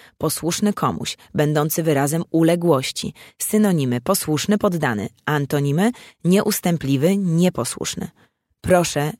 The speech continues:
miej to na uwadze podczas naszego środowego spotkania.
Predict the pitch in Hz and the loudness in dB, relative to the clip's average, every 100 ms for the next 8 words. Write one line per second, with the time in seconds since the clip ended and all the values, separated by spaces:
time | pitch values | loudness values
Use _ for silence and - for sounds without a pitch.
0 | _ 147 165 156 151 143 131 123 113 - | _ -2 0 0 0 -2 -2 -2 -4 -4
1 | - 160 _ - 135 - 131 135 135 131 | -8 -10 _ -8 -6 -2 -4 -2 -4 -2
2 | 135 131 156 165 156 131 127 135 170 - | -4 -2 0 0 0 0 -2 -2 -4 -4
3 | - - - | -4 -6 -8